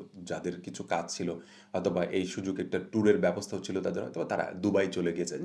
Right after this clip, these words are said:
যার যেখানে সুবিধা হয়েছে তারা ওই জায়গাগুলোতে চলে গিয়েছে। But এই জায়গাটা এখন যে আমাদের যে গিগগুলো এত পিছনে চলে গেল,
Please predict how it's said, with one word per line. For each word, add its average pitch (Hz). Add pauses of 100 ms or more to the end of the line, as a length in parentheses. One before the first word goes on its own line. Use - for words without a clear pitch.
যার 170
যেখানে 135
সুবিধা 123
হয়েছে 85 (460)
তারা 104
ওই 95
জায়গাগুলোতে 82
চলে 85
গিয়েছে। - (680)
But 117 (140)
এই 190
জায়গাটা 123
এখন 98
যে 151
আমাদের 123
যে 110
গিগগুলো 104
এত 87
পিছনে 117
চলে 85
গেল, -